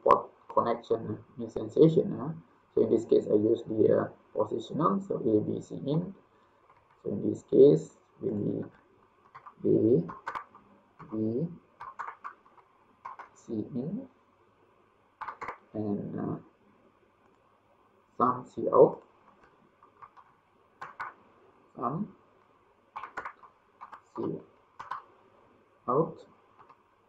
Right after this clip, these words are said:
Done. All right. Or you can write this way. Okay.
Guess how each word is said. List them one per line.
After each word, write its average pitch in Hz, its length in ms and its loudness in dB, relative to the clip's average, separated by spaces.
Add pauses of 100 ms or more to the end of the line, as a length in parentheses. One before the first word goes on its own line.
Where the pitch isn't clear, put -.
(3000)
Done. 117 200 -8 (1160)
All 117 80 -6
right. 151 160 2 (720)
Or 156 640 12 (140)
you 117 200 -2
can 104 180 4
write 110 240 10 (500)
this 120 220 2
way. 123 280 10 (4000)
Okay. 156 540 4